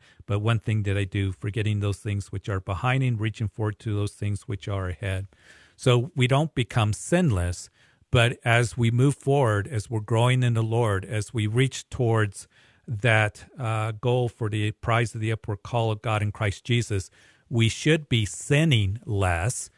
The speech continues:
but we won't reach that, um, you know, perfected, sinless state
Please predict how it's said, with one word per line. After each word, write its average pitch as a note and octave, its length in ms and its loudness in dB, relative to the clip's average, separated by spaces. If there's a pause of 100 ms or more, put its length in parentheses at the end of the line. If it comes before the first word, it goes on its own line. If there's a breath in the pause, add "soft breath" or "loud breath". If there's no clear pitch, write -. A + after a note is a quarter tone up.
(340 soft breath)
but A2 420 4
we A#2 140 2
won't A2+ 280 0
reach G#2 340 -2
that, G2+ 340 2 (240 soft breath)
um, G2+ 580 0 (420)
you A2+ 120 0
know, G2 140 0
perfected, - 800 -2
sinless A2+ 480 0
state F#2+ 420 -2